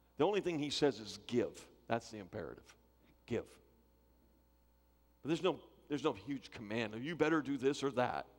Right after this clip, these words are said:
No. No, he doesn't do that. "I am not speaking this as a command, but as a proving through the earnestness of others the sincerity of your love also."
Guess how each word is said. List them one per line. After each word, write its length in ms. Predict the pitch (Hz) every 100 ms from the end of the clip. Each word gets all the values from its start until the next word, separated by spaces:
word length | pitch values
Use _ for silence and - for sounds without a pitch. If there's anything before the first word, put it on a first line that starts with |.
| _
No. 440 | 113 117 117 117 117 - _ _ _ _ _ 104
No, 60 |
he 100 | 104
doesn't 200 | 107 98
do 80 | 82
that. 180 | - - _ _ _ _ _ _ _ _ _ _ _ _ _ _ _ _ _ _ _ _ _ _ _ - _ _ _ _ _ _ _ _ _ _ _ _ _ _ _ _
"I 120 | 120
am 100 | 131
not 240 | 139 208 -
speaking 400 | - 160 160 143
this 160 | 131
as 80 | 127
a 60 | 135
command, 360 | 120 110 101
but 120 | 101 104
as 100 | 98
a 60 |
proving 580 | - - 160 170 110 104
through 180 | - 104
the 140 | 92 -
earnestness 480 | 131 147 - 120 -
of 140 | 104 -
others 360 | 107 90 92 104
the 80 |
sincerity 540 | 101 98 - 113 107 98
of 140 | 87
your 160 | 107 107
love 180 | 98 98
also." 380 | 98 - -